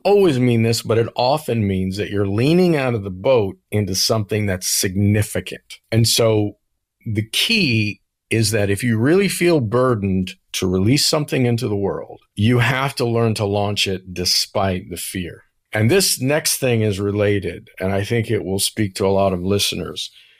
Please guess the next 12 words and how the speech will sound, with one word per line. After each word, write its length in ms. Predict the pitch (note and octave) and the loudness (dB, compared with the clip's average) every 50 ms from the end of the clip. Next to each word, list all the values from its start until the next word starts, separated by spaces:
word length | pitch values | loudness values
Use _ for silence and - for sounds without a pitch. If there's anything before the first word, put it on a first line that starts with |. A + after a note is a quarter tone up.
| _ - | _ -2
My 460 | F#2+ G2+ G2 G#2+ B2 D3+ F3 F#3+ F3+ | 2 2 4 4 4 2 2 2 0
own 360 | C3+ C#3 C#3+ C#3+ C#3 B2+ A#2 | 2 2 2 2 2 0 -2
kryptonite 800 | - - - C#3 C3 - - G2+ G2 F#2+ F2+ F2+ F#2 F#2 F#2 - _ | -2 -2 -2 -2 -2 -2 -2 -2 0 0 0 -2 -2 -4 -6 -8 _
is 340 | - G2 F#2+ F#2 F#2 F#2 - _ _ _ | -4 -2 -2 -2 -2 -6 -10 _ _ _
discouragement. 800 | - G#2+ - - - - G#2 F#2+ F#2 F2+ D#2+ F2 D#2+ D#2 - - _ _ _ _ _ _ - | -4 -2 -2 -2 0 0 2 2 2 0 -2 -4 -10 -12 -14 -16 _ _ _ _ _ _ -4
And 480 | A2+ A2 G#2+ G#2+ G#2 G#2 G2+ F#2+ - G#2 | -2 0 0 0 0 -2 -2 -4 -4 -2
discouragement 800 | A2 A#2 - - - A#2+ C#3+ D#3+ E3 D3 D3 D3+ D3 C3+ - - | -2 0 0 0 0 0 2 2 2 2 2 0 0 0 -2 -6
is 120 | G#2+ - | -8 -8
part 280 | - - - B2 A#2 G#2 | -6 -4 0 0 2 2
of 140 | F#2+ F2+ F2 - | 0 -2 -4 -6
any 520 | G#2 G#2+ A#2 B2 C3 C#3+ C#3+ C#3+ C#3 C#3 - _ | -4 -2 -2 0 0 0 0 0 -2 -4 -6 _
ministry. 720 | - G#2 G2+ G2 F#2+ F#2 F2+ - - - - - - - | -2 0 2 2 2 0 0 -2 -4 -4 -6 -12 -12 -16